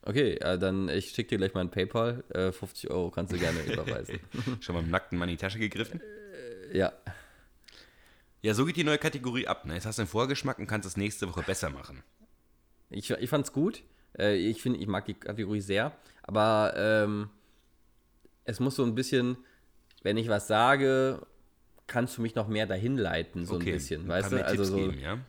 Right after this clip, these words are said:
Speaker 1: ja, ja, also nicht, nicht das Auflösen, aber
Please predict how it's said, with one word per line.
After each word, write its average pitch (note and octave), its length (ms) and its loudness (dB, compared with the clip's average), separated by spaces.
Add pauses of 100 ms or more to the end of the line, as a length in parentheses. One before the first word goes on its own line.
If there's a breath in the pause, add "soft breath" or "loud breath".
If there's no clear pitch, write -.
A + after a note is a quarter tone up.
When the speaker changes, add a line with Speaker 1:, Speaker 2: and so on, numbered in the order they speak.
(280)
Speaker 1:
ja, F#2+ 220 4
ja, G2 100 6
also G2 480 2
nicht, A#2 280 0
nicht A#2 300 -2
das G#2+ 140 -2
Auflösen, D#3 760 2
aber G#2 600 2